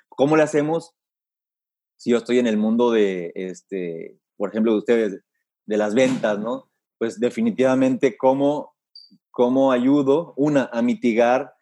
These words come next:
este, a mitigar las in-, incertidumbres o es que se va a desaparecer, no sé qué? Al contrario, como dices tú, ¿cómo como tu persona resuelves la problemática?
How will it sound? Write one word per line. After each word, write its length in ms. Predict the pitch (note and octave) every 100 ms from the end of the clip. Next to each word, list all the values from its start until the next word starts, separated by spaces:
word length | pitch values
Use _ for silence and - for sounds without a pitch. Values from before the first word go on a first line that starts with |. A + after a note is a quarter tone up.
| _ _ _ -
este, 1600 | A2+ G#2+ - A2 G#2 G2+ G2+ G2 F#2+ F#2+ F#2 F2+ F2 F2 E2+ E2 _ _ _ _ _ _
a 100 | A2+
mitigar 560 | A2+ F2+ A#2 A2+ A#2 C3+
las 220 | B2+ B2
in-, 160 | A#2 G#2
incertidumbres 760 | A#2 A2+ F#2+ A2+ A#2 C3 B2
o 180 | A#2 - _ _ -
es 200 | C3 C3+
que 140 | - B2+
se 180 | B2
va 100 | A2
a 20 | A#2
desaparecer, 640 | A#2 - G#2+ A2 B2+ B2+
no 200 | A#2+ B2
sé 100 | -
qué? 100 | -
Al 160 | G2+ G#2
contrario, 320 | G#2+ C3+ C#3+
como 140 | A#2
dices 160 | B2 A#2+
tú, 140 | A#2+
¿cómo 240 | - B2+ -
como 200 | A2+ G2+
tu 100 | G2
persona 280 | G#2+ A#2
resuelves 380 | A2 G2+ A2 A2+
la 100 | A#2
problemática? 600 | G#2+ G2 G#2+ B2 - -